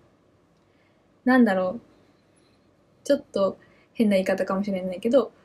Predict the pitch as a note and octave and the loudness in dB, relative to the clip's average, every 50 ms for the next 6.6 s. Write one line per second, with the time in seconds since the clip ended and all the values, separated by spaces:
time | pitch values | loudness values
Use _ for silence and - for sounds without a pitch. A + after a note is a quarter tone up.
0 | _ _ _ _ _ _ _ _ - _ _ - E4 F4 F4 - D#4 E4 E4+ C#4 | _ _ _ _ _ _ _ _ -20 _ _ 0 0 0 0 0 0 0 2 2
1 | G#3 G#3 G#3 - B3+ B3+ A#3+ A3 G#3 G#3+ - - G#3 - - - A3+ A3+ A#3 C#4 | 0 0 0 0 0 0 0 -2 -2 -2 -4 -4 -6 -6 -6 -4 -2 0 2 2
2 | C#4+ G#3+ - - - _ _ _ _ _ _ _ _ _ _ _ _ _ _ _ | 2 2 0 -4 -10 _ _ _ _ _ _ _ _ _ _ _ _ _ _ _
3 | _ _ _ _ _ - A3 A3+ A3+ - - G3+ - G3+ G#3 G#3 - A3+ A#3 A3+ | _ _ _ _ _ 0 0 0 0 -2 -6 -8 -6 -6 -6 0 2 2 2 4
4 | A3+ - - - _ - - - - G3+ G3+ - - _ _ _ _ _ _ _ | 2 -2 -6 -12 _ -20 -18 -10 -8 -6 -6 -6 -8 _ _ _ _ _ _ _
5 | _ _ _ _ _ _ _ - D#4+ C4 - - - - - G#3+ - - B3+ D4+ | _ _ _ _ _ _ _ 0 0 0 0 -2 -2 -2 -2 -2 0 0 2 4
6 | D#4 D4+ D4+ D4 D4+ - D#4+ F#4 D#4+ - B3 | 4 4 4 0 -2 -4 -4 -4 -4 -4 -4